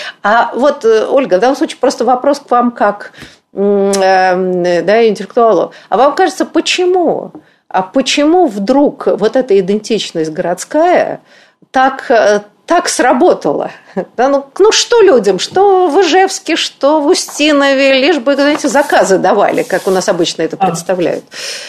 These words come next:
Speaker 1: Вот вы считаете?
Speaker 2: Э, э, мне кажется, что, а, м, это, эм, связь между, э, наз-, именем, э, собственным человека и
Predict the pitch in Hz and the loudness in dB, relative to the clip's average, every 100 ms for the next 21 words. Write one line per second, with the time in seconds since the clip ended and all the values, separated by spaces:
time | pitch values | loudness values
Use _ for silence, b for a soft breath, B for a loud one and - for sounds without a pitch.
0 | B - 226 254 - 220 - - 160 - | B -4 2 2 2 0 0 -2 -2 -8
1 | - - 254 277 339 349 311 294 - 277 | -10 -2 2 4 2 0 0 0 2 0
2 | 277 226 226 220 214 190 208 208 202 190 | 0 0 2 2 0 -2 0 0 0 -2
3 | 226 214 226 - 214 208 208 202 - 208 | -4 0 2 2 2 2 2 -2 -2 -4
4 | - 269 359 381 - 247 247 - 240 233 | 0 2 4 2 0 0 0 -2 0 2
5 | 220 - 202 208 214 214 587 - - 262 | 0 0 0 0 0 -2 -4 -10 -2 4
6 | 262 233 214 196 196 - 180 180 285 320 | 4 4 2 2 -2 -4 -4 0 0 0
7 | - - 220 202 190 - 196 - 220 202 | -2 -2 0 0 -2 -6 -10 -2 0 2
8 | 196 202 196 - 226 | 0 -2 -6 -4 -6